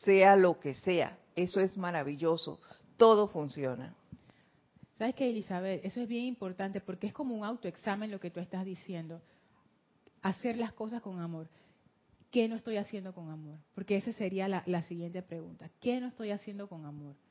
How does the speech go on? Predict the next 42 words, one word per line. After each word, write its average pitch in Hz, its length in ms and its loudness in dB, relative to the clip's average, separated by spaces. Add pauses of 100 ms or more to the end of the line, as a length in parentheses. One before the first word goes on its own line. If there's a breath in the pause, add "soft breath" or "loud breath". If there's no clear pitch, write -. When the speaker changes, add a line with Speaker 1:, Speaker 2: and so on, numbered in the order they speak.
(400 soft breath)
Speaker 2:
Y 247 120 0
por 240 160 -4
supuesto 269 760 -4
que 247 80 -8
uno 233 160 -6
tiene 247 220 -6
justificaciones 202 800 -10
para 165 360 -4
eso. 170 240 -6
Yo 190 140 -8
las 262 180 -10
tengo. 175 400 -10 (340 soft breath)
Toda 262 240 0
la 247 120 2
lista 226 280 -2
de 214 120 2
razones 196 420 -6
por 202 140 -10
las 180 140 -4
cuales 175 440 -4
a 185 60 -4
mí 190 100 -6
no 214 80 -8
me 202 100 -8
gusta 190 220 -8
hacer 196 260 -4
tal 214 200 0
o 220 100 -8
cual 214 220 -4
cosa, 214 260 -8
ni 214 120 -8
tratar 175 320 -6
con 202 160 -12
tal 208 180 -4
o 208 100 -10
cual 202 160 -6
persona, 214 480 -8
ni 196 140 -8
tal 190 220 0
o 202 40 -8
cual 190 220 -4
actividad. 165 640 -6